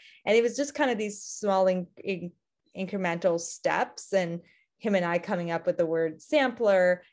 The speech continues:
and, and then after that, me registering it on the, on the government <laughs> website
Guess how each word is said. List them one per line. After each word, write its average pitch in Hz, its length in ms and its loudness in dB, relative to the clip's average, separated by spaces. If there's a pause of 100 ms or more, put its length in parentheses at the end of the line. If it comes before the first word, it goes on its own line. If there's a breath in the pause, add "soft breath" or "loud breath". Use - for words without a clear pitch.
(100)
and, 170 500 -6 (120)
and 185 260 -2
then 175 220 0
after 180 420 -2
that, 165 340 0
me 170 340 -6
registering 170 640 0
it 165 120 0
on 165 220 -2
the, 160 280 0
on 175 160 -4
the 165 80 -6
government 170 600 -2
<laughs> - 40 0
website 226 720 4